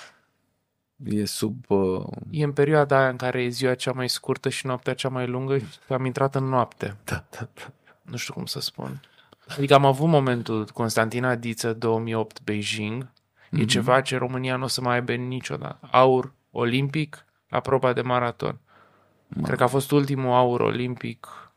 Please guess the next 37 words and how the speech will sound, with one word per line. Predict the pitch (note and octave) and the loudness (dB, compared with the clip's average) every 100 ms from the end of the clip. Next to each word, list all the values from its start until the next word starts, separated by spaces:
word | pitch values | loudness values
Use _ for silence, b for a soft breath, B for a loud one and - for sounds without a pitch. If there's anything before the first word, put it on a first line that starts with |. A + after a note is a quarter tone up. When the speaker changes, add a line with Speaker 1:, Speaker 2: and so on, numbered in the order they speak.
| _ | _
Speaker 2:
sper | - - - B2+ | -12 -8 -4 -4
să | - | -4
nu | B2 | -8
greșesc, | A#2 A#2 A2 - | -6 -8 -8 -8
al | - | -6
unei | A#2 - | -6 -8
persoane | - - B1+ C#2 C2 | -10 -10 -10 -10 -8
de | C2+ C2+ C2 - _ | -8 -8 -8 -12 _
culoare | - - - - | -16 -14 -14 -16
albă, | C3+ - - _ _ b b b b b _ _ | -18 -20 -20 _ _ b b b b b _ _
pe | - | -4
care | A#2 | -2
a | A2+ | -2
Speaker 1:
Oi. | |
Speaker 2:
venit | - - - - | -4 -8 -10 -10
valul | - - - A#1 A#1+ | -2 0 0 -4 -8
de | - - - - | -12 -14 -14 -14
Speaker 1:
Da, | - | -10
da. | C#2+ D2 | -10 2
Speaker 2:
logic, | D#3+ C#3 E3 - - _ _ | 6 6 4 -4 -14 _ _
absolut | - - C3 A#2+ | -14 -10 -8 -4
logic, | B2+ C3 B2 | -4 -6 -6
antrenamente | A2 A2 A2+ A2 A#2 A2+ | -6 -2 0 0 0 -2
la | A2 | -2
mare | A2+ A2+ | -2 -2
altitudine, | A2 G#2 G#2+ - D#3+ C3+ A#2 A2 A2 G#2+ B B B | -2 -6 -10 -6 -6 -4 -4 -2 -2 -4 B B B
te | - | -10
antrenezi | A2 A2+ A2+ A2+ | -8 -6 -6 -4
la | A2+ - _ _ | -6 -8 _ _
trei | A#2+ A2+ | -4 -2
mii | A2+ | -2
de | A2+ | -2
metri | A2+ - A#2 | -4 -4 -6
constant | A#2+ A2+ - A#2 A#2 | -4 -4 -2 -2 -2
și | - | -4
cobori | - A2+ A#2 A2+ | -6 -2 -2 -2
pe, | - A2+ - - | -2 -2 -2 -6